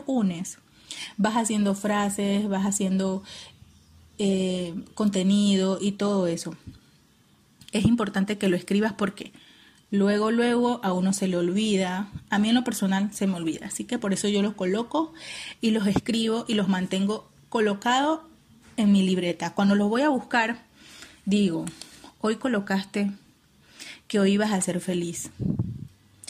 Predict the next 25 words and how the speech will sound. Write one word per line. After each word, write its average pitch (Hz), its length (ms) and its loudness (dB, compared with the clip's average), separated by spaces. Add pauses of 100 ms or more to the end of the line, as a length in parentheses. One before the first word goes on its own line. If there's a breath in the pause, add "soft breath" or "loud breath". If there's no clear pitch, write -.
(340 loud breath)
Entonces 208 420 0
estoy, 202 440 -2
dizque, 196 280 -4
media 175 240 -2
amargada 175 400 -2
y 185 60 0
yo 190 80 2
dizque, - 400 -4
"Sí, 202 260 2
es 190 100 -2
cierto, 190 380 0
lo 170 80 -4
voy 175 120 2
a 185 40 0
hacer 190 180 -4
feliz". 175 340 -6
Entonces 214 380 0 (360 loud breath)
como 240 220 4
que 233 100 0
te 226 120 0
motiva, 233 640 2
como 220 200 0
que 202 80 -4
te 190 120 -4
anima, 190 680 2